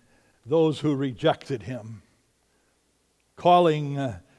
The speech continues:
them to repentance. In contrast, of course, there were those moments when he spoke of gratitude to his Father for those who humbled themselves, recognizing their sin,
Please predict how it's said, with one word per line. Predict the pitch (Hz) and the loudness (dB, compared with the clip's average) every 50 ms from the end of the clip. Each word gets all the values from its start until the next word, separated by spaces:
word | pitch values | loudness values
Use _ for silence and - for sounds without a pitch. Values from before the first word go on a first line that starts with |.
| _ - | _ -4
them | 127 160 165 160 143 | -2 0 0 0 -2
to | 113 151 151 | -4 -4 -2
repentance. | 139 143 143 - - - 208 202 175 - 165 156 139 147 - - | -2 -2 -4 -2 2 2 2 2 2 0 -2 -4 -4 -6 -6 -6
In | 165 160 156 147 | -6 -4 -4 -6
contrast, | 139 - 175 208 208 208 190 - - 175 151 131 120 - - - - - - - _ _ _ _ _ _ _ _ _ - | -6 -2 0 2 2 2 0 0 0 0 0 0 -2 -6 -12 -18 -20 -20 -20 -20 _ _ _ _ _ _ _ _ _ -10
of | 147 143 127 | -10 -8 -2
course, | - 175 170 175 170 - - | 0 2 2 2 2 0 0
there | 165 165 165 | 0 2 2
were | 165 170 165 165 | 2 2 2 2
those | 165 170 170 165 156 120 127 | 2 2 2 2 0 -4 -4
moments | 143 170 185 190 180 180 180 175 - - | 0 2 2 2 2 0 -4 -6 -4 -4
when | 165 165 160 | -4 -4 -2
he | 165 170 | -4 -6
spoke | 156 - - 175 170 165 160 | -6 -6 -2 0 0 0 0
of | - 165 147 139 | -2 -4 -4 -4
gratitude | 131 170 202 220 226 220 196 175 - - 165 156 139 123 113 - _ _ _ _ _ _ - | 0 4 4 6 6 6 4 2 0 -2 -4 -2 -2 -4 -6 -10 _ _ _ _ _ _ -8
to | - 156 151 | -6 -4 -2
his | 117 165 156 135 - | 0 -2 -2 -2 -4
Father | - - 170 165 165 165 165 156 151 147 135 - - - - _ | -2 2 4 6 8 6 6 4 2 0 0 -2 -8 -16 -16 _
for | - 165 165 | -2 0 2
those | 156 165 175 175 175 - | 2 4 4 2 2 0
who | - 160 165 156 - - - _ | 0 0 0 0 -2 -6 -20 _
humbled | - - 170 233 277 285 285 262 226 180 156 143 135 | 0 4 6 6 6 6 6 4 4 4 4 2 0
themselves, | 143 151 143 127 127 123 - - - 170 160 151 147 139 135 123 113 135 | 0 0 0 0 -4 -8 -4 2 4 4 6 6 4 4 0 -2 -4 -4
recognizing | 160 165 151 - 156 143 139 151 151 143 139 113 143 139 135 | -2 -2 -2 -4 -6 -6 -4 -2 -2 -2 -2 -4 -6 -8 -6
their | 135 135 127 | -6 -6 -8
sin, | - - 165 160 147 143 135 131 | -8 -6 -6 -4 -4 -4 -6 -8